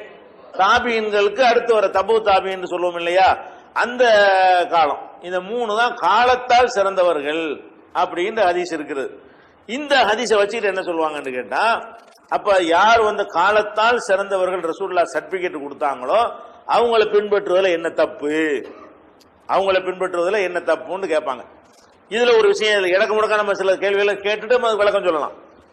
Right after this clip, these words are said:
இப்ப காலத்தால் சிறந்தவர்கள்னு சொன்னது ஃபர்ஸ்ட் யாரு? சஹாபாக்கள்.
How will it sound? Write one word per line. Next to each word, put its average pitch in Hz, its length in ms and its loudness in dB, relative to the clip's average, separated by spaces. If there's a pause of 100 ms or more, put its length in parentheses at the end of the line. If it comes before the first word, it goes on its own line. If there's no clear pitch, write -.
(280)
இப்ப 202 240 -2 (500)
காலத்தால் 233 680 2
சிறந்தவர்கள்னு 202 800 0
சொன்னது 185 340 -4
ஃபர்ஸ்ட் 175 300 -2
யாரு? 180 400 2 (1700)
சஹாபாக்கள். 165 580 2